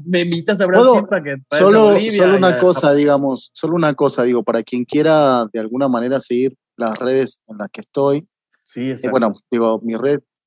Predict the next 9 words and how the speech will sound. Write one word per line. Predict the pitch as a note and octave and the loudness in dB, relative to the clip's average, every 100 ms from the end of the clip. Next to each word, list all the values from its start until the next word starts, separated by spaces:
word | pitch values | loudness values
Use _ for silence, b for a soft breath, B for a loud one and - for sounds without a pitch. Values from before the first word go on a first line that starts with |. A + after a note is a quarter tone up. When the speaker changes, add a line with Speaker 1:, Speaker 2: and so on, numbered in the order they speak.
| _ | _
Speaker 2:
eh, | B2 A2+ G#2+ | -10 -8 -8
personal | A2 - A#2+ C#3+ | -10 -8 -6 -4
es | D3 - - | -4 -8 -8
arroba | A2 B2+ C3 | -6 -4 -4
Mau | A#2+ B2+ C#3 D#3 - | -2 0 0 0 -4
Luciano | - B2 - C#3 D3 D3 F3 - _ _ | -12 -12 -8 -2 0 0 -4 -8 _ _
con | A#2+ A2 | -8 -6
doble | B2 A#2+ | -4 -4
C. | - D#3 | -4 -6